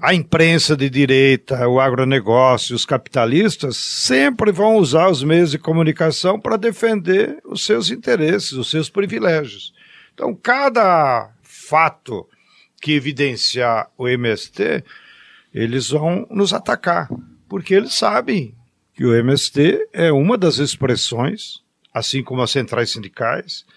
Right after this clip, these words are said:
com outras formas de organização no nosso povo, o M T S T, a Frente Brasil Popular,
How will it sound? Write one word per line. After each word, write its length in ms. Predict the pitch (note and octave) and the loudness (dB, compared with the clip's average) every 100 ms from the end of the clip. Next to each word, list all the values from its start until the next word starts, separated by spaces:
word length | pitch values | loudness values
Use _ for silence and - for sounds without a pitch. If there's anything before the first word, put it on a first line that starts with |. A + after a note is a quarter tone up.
| _ _ _ _ | _ _ _ _
com 140 | - B2 | -4 2
outras 460 | F3 G#3 F3 - | 4 4 0 0
formas 340 | C#3 D3 D3 B2 | 0 0 0 0
de 80 | |
organização 640 | C3+ B2+ A#2 G#2+ G#2 C3 B2 | 0 0 0 -4 -4 -2 -4
no 80 | A2+ | -2
nosso 300 | A2 - - | -2 -4 -6
povo, 400 | G#2+ A#2+ D3+ G#2+ | -2 0 0 0
o 80 | |
M 200 | A2+ A#2 A2+ | -2 -2 -4
T 140 | A#2+ | -6
S 220 | G#2+ - | -6 -8
T, 540 | - G#2 C3 C#3 G2+ - - - | -8 -2 2 2 -2 -8 -20 -14
a 100 | - | -12
Frente 340 | - A#2+ B2+ | -4 -4 -2
Brasil 360 | A#2 A2+ G#2+ B2 | -2 -2 -2 -4
Popular, 580 | A2+ - G#2+ G2 E3 | -8 -8 -4 -2 -4